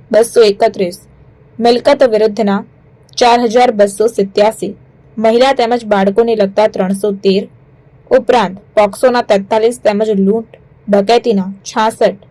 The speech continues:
બનાવોનો ઘટાડો નોંધાયો છે. પોલીસ સ્ટેશન લેવલની કામગીરીમાં સુધારો લાવવાના કારણે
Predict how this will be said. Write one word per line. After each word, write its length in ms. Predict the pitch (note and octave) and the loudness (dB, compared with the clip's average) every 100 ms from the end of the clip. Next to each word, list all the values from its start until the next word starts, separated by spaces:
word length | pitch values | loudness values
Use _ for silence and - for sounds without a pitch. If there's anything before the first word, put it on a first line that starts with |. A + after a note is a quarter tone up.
| - | -4
બનાવોનો 500 | G3+ G3+ G#3+ A#3 A3+ | -2 0 0 -2 -2
ઘટાડો 440 | G#3+ F#3+ G3+ A3 A3+ | -4 -4 -2 0 0
નોંધાયો 440 | G3 F#3 F#3 F3+ F#3 | -2 -4 -6 -6 -6
છે. 200 | F#3 - _ _ _ _ _ - | -8 -10 _ _ _ _ _ 2
પોલીસ 280 | B3 D4 D4+ | 4 4 2
સ્ટેશન 340 | C#4+ C#4+ C#4+ | 0 0 0
લેવલની 420 | A#3+ A3 A#3 B3 | 2 4 2 2
કામગીરીમાં 580 | B3 G3+ G3+ G#3 G#3+ A3 | 0 0 0 0 -2 -4
સુધારો 340 | G3 F#3+ G3 G#3 | -4 -2 0 0
લાવવાના 420 | G3+ F#3 F#3 F3+ | -2 -4 -6 -8
કારણે 380 | F#3 F3 A3 | -8 -6 -4